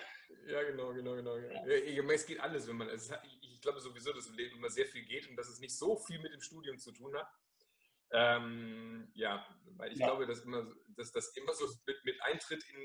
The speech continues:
Speaker 1: in das tatsächliche Berufsleben das wirkliche Denken anfängt.
Speaker 2: Okay.
Speaker 1: <laughs> Das wirkliche
Speaker 2: Ja.
Speaker 1: Reflektieren.
Speaker 2: Bevor ich so in meinen Fragenkatalog einsteige, den, den wir für heute ja auch das Thema, wir wollen ja Ärzte inspirieren, sich so ein bisschen um sich zu kümmern, um das Thema Persönlichkeit zu kümmern, auch mal zu gucken, wie kommt man tatsächlich vom Arzt oder wie wird man vom Arzt zum Unternehmer?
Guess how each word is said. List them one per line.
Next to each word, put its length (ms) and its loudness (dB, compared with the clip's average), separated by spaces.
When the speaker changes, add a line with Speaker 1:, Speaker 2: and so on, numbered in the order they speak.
Speaker 1:
in 60 -20
das 160 2
tatsächliche 460 0
Berufsleben 680 -8
das 180 -6
wirkliche 300 -6
Denken 340 -4
anfängt. 460 -12
Speaker 2:
Okay. 340 -4
Speaker 1:
<laughs> 220 -2
Das 180 -4
wirkliche 300 -4
Speaker 2:
Ja. 120 12
Speaker 1:
Reflektieren. 440 -2
Speaker 2:
Bevor 460 12
ich 180 8
so 160 10
in 100 12
meinen 240 10
Fragenkatalog 760 10
einsteige, 540 10
den, 280 12
den 120 10
wir 100 10
für 120 4
heute 260 10
ja 200 12
auch 140 10
das 160 6
Thema, 380 12
wir 120 6
wollen 160 12
ja 160 8
Ärzte 340 8
inspirieren, 560 10
sich 160 4
so 80 6
ein 80 8
bisschen 240 8
um 80 4
sich 220 2
zu 100 -4
kümmern, 260 8
um 100 10
das 100 4
Thema 200 10
Persönlichkeit 640 8
zu 140 0
kümmern, 260 12
auch 80 10
mal 140 8
zu 120 4
gucken, 300 6
wie 100 8
kommt 240 8
man 280 12
tatsächlich 500 8
vom 220 6
Arzt 420 8
oder 220 8
wie 80 -4
wird 200 10
man 100 6
vom 180 4
Arzt 320 8
zum 180 8
Unternehmer? 640 12